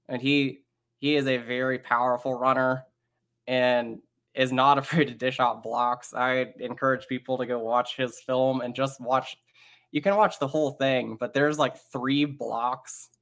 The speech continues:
and especially in pass protection, where he just destroys a linebacker coming in on a blitz. And, I mean, we, we've seen it with D J Giddens, and that's a, that's a valuable skill. I mean, that, that's a skill that will get you on the field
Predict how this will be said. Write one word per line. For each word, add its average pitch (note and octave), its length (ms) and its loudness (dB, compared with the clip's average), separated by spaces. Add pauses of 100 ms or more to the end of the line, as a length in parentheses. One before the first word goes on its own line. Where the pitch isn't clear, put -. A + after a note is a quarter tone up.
(180)
and C3 100 -2
especially D3+ 360 2
in A2 100 -2
pass A#2+ 300 -2
protection, C3 520 -2
where B2 120 -2
he C3+ 340 0
just A2 320 -10
destroys A#2 1300 -2 (160)
a B2 100 4
linebacker A#2+ 680 0
coming A#2+ 300 0
in A#2+ 80 -2
on A#2 140 2
a A2 60 -2
blitz. A#2 540 -6 (640)
And, C3+ 100 4
I C3+ 80 8
mean, C3+ 140 2
we, C#3 160 2
we've C3+ 180 -4
seen C#3+ 140 2
it C3+ 120 4
with B2 140 -10
D C3 160 0
J B2 220 -2
Giddens, C3 440 -2 (960)
and C#3+ 200 8
that's F3+ 160 4
a, F#3+ 100 -2
that's E3 200 2
a A3+ 80 2
valuable F3 420 2
skill. E3 240 -2
I B2 80 4
mean, B2 100 0
that, C#3 160 2
that's D#3 220 0
a G3+ 100 -4
skill D3 420 0
that B2+ 120 2
will A#2 140 -6
get B2+ 240 -2
you C3 180 -4
on B2+ 200 0
the - 60 -8
field - 540 -10